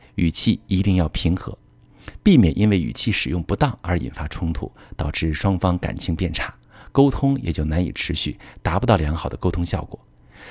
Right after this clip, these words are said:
第二个细节呢，要学会坦诚相待。夫妻之间最忌讳的是欺骗，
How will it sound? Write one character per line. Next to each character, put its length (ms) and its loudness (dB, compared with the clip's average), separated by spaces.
第 100 6
二 140 10
个 80 6
细 160 2
节 160 0
呢， 160 -8
要 120 6
学 140 2
会 160 2
坦 240 -4
诚 160 -2
相 220 0
待。 240 0
夫 180 2
妻 140 4
之 100 0
间 180 6
最 220 4
忌 220 4
讳 200 0
的 80 -4
是 160 0
欺 440 -2
骗， 260 -4